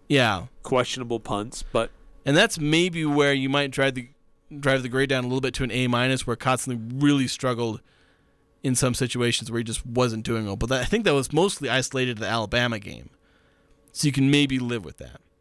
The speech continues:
Speaker 1: But pretty much every unit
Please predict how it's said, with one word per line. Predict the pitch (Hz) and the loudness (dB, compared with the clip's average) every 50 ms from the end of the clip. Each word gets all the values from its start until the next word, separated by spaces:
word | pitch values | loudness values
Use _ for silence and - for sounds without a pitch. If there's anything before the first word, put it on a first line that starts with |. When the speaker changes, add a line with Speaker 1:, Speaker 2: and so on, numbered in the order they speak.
| _ _ _ _ _ _ _ _ _ _ _ _ _ _ _ _ | _ _ _ _ _ _ _ _ _ _ _ _ _ _ _ _
Speaker 1:
But | 147 135 120 - | 0 0 2 4
pretty | - 220 285 277 | 4 4 4 4
much | 220 202 196 185 - - - | 4 4 4 4 2 0 -4
every | 131 151 170 185 170 180 160 156 | 0 0 0 2 2 2 0 2
unit | - 139 151 160 135 107 - - - | 0 -2 0 0 -2 -4 -6 -12 -20